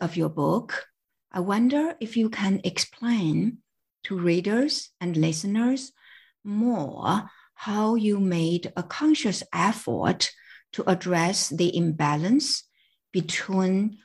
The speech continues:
Western and African sources to bring out more African voices. What do you mean by African agency?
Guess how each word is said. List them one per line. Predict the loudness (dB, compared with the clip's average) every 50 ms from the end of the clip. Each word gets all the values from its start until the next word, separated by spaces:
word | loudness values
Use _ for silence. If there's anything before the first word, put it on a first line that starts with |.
| _ _ _
Western | -2 0 2 2 0 -2 -6 -6 -4 -2 0 2 2 2 0 -2 -2
and | -2 -2 -2 -2 -4 -4
African | -4 -4 -4 -4 -8 -8 -2 2 4 4 4
sources | 2 0 -2 -2 -2 -2 -2 0 2 2 2 2 0 -8 _ _ _ _ _ _ _ -4
to | -4 -4
bring | -4 -2 -2 -2 0 2 0 0 0 0
out | 0 0 2 2 0 -2 -4 -6 -10 -10 _ -20 _ _ _ -4
more | 0 2 2 4 4 4 2 2 2 2 0 -2 -6 -8 -6
African | -6 -6 -2 -2 -4 -4 0 0 2 2 2 2
voices. | 2 2 2 2 0 0 -2 -2 -2 0 0 0 0 0 2 2 2 2 2 0 -2 _ -20 -20 -20 -20 -20 _ _ _ -6
What | -6 -4 -2
do | 0 2
you | 2 4
mean | 4 4 4 4 4 2 2 0 -2 -2
by | -2 -2 0 2 4 4 4 2 0 -2 -4 -6 -4 -4
African | -4 -2 0 -2 -2 -2 -2 -2 2 2 4 4 2 0 -2 _ -4 -2
agency? | -2 -2 -2 0 0 2 2 2 0 -2 -2 0 2 2 2 0 -4